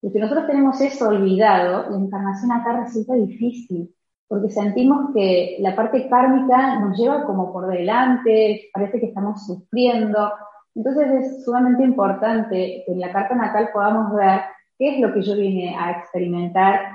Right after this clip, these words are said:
físicamente, lo que, la lección de vida tres D, la que tengo que vivir para aprender algo. También tengo que conocer mis dones, todas estas cualidades que yo traigo.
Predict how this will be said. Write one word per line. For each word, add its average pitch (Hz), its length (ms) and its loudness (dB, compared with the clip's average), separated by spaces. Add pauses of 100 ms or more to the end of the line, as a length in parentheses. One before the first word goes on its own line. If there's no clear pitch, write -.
(400)
físicamente, 208 720 2
lo 180 120 2
que, 180 220 -4
la 175 140 0
lección 214 420 0
de 254 100 4
vida 202 500 2
tres 214 300 2
D, 185 200 2
la 175 140 -4
que 175 100 -6
tengo 285 400 0
que 185 360 -2
vivir 190 460 2
para 185 260 2
aprender 180 400 2
algo. 196 640 0 (1400)
También 226 280 0
tengo 302 200 2
que 233 140 4 (240)
conocer 202 480 0
mis 185 240 -4
dones, 226 720 -2
todas 262 300 -2
estas 262 420 -8
cualidades 196 760 2
que 196 100 -8
yo 196 180 -10
traigo. 185 680 -2